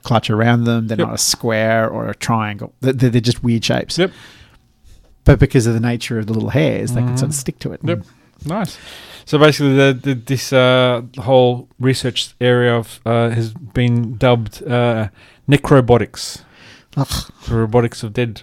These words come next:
Speaker 2: things. Um, so
Speaker 1: Well, it
Speaker 2: yeah.
Speaker 1: says it, "The spider gripper could reliably lift objects that were more than one point three times the spider's <laughs> body weight,
Speaker 2: Yep.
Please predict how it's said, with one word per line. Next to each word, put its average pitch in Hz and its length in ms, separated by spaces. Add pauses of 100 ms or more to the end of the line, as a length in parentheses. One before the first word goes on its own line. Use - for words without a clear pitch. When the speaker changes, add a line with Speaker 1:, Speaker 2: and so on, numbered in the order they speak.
(140)
Speaker 2:
things. 98 500 (540)
Um, 120 720 (160)
so 196 120
Speaker 1:
Well, 151 60
it - 20
Speaker 2:
yeah. 135 60
Speaker 1:
says 147 160
it, 113 100
"The 117 80
spider 170 420
gripper 139 340
could 117 220
reliably 135 600
lift 117 300
objects 117 460
that 123 100
were 127 100
more 117 220
than 110 180
one 120 220
point 131 280
three 120 220
times 110 400
the 117 80
spider's 127 680
<laughs> 117 160
body 131 220
weight, 110 340
Speaker 2:
Yep. 202 140